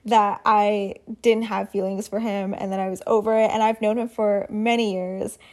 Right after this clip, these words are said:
So one day, uh, I feel like the last year before this event that I'm about to say transpired was when it really started kind of building up and I was starting to see him more frequently, whatever. I finally let him know.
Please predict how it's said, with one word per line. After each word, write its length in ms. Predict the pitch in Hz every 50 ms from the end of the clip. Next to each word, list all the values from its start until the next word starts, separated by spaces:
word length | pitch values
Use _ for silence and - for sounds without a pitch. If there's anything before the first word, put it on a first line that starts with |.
| - - _ _ _ _
So 640 | - - - 277 254 254 254 247 247 240 233 226 - -
one 420 | 233 208 226 254 277 320 339 320
day, 500 | 233 196 220 226 240 254 262 277 - - -
uh, 280 | - - 240 214 202 - -
I 100 | 240 240
feel 180 | 233 - 277 269
like 160 | 277 285 277
the 100 | 247 233
last 640 | 214 208 208 214 220 247 269 269 - - - - _
year 460 | 226 214 208 214 240 226 220 220 214 208
before 360 | 220 220 - - 214 214 202
this 300 | 190 196 220 - - - -
event 300 | 233 208 196 202 196 202
that 80 | - 196
I'm 120 | 196 208
about 280 | 196 196 208 196 - -
to 60 | 220
say 260 | - - 190 185 185
transpired 880 | 185 - - 214 202 202 - - - 190 180 180 196 214 254 262 - -
was 200 | 214 208 208 226
when 160 | 233 220 214
it 80 | 202
really 440 | - 208 208 214 226 233 254 262 269
started 440 | 262 262 - 226 214 214 214 208 214
kind 200 | - 233 214 214
of 200 | 202 190 190 _
building 380 | - 190 190 202 196 208 208 -
up 320 | - 208 208 262 - -
and 100 | 233 208
I 140 | 202 196 196
was 240 | 196 196 202 - - _ - - _ _ _ _ _
starting 440 | - - - 240 233 233 233 240 247
to 100 | 247 233
see 220 | 233 - 220 202 240
him 160 | 233 220 214
more 200 | 214 214 202 220
frequently, 600 | - - 247 226 220 233 220 196 214 208 208 202
whatever. 560 | 196 202 208 226 254 277 311 311 320 320 320 - _ _ _ _ _ _ _ _ _ _ _ _ _ _ _ _ _ _
I 180 | 226 233 233 226
finally 360 | 226 220 214 220 214 247 262
let 200 | 254 220 214 202
him 180 | 220 277 285 311
know. 440 | 453 539 480 240 190 - - -